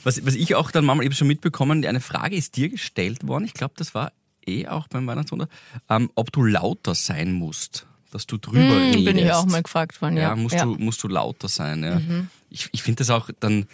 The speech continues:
Speaker 2: Nein, es ist dumm.
Speaker 1: <laughs> Ich find's auch aus
Speaker 2: Dumme
Speaker 1: meiner
Speaker 2: Frage.
Speaker 1: Perspektive respektlos jetzt uns gegenüber. Ich will
Speaker 2: Ja.
Speaker 1: nicht auf die, meine
Speaker 2: Ja.
Speaker 1: Perspektive braucht
Speaker 2: Nein,
Speaker 1: jetzt
Speaker 2: aber
Speaker 1: keiner.
Speaker 2: na klar.
Speaker 1: Aber so quasi,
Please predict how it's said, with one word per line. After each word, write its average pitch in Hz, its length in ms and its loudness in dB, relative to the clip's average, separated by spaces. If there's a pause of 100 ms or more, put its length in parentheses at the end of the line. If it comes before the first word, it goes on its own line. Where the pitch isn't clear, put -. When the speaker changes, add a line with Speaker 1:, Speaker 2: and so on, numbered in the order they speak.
(800)
Speaker 2:
Nein, 175 100 0
es 180 100 0
ist - 200 0
dumm. 220 420 8
Speaker 1:
<laughs> 147 540 2
Ich 156 160 4
find's 135 160 6
auch - 80 8
aus 104 80 8
Speaker 2:
Dumme - 80 8
Speaker 1:
meiner - 180 4
Speaker 2:
Frage. - 100 2
Speaker 1:
Perspektive 107 640 2 (220)
respektlos 113 640 2
jetzt 120 120 2
uns 151 240 4
gegenüber. 117 280 4
Ich 113 60 4
will 131 80 6
Speaker 2:
Ja. 208 120 6
Speaker 1:
nicht 349 140 6
auf 269 120 2 (220)
die, - 60 4
meine 160 160 4
Speaker 2:
Ja. 135 40 2
Speaker 1:
Perspektive 127 400 2
braucht 208 120 6
Speaker 2:
Nein, 294 100 4
Speaker 1:
jetzt 494 160 4
Speaker 2:
aber 240 80 4
Speaker 1:
keiner. 214 140 4
Speaker 2:
na - 40 -8
klar. 208 260 4
Speaker 1:
Aber 131 180 4
so 127 80 4
quasi, 120 340 4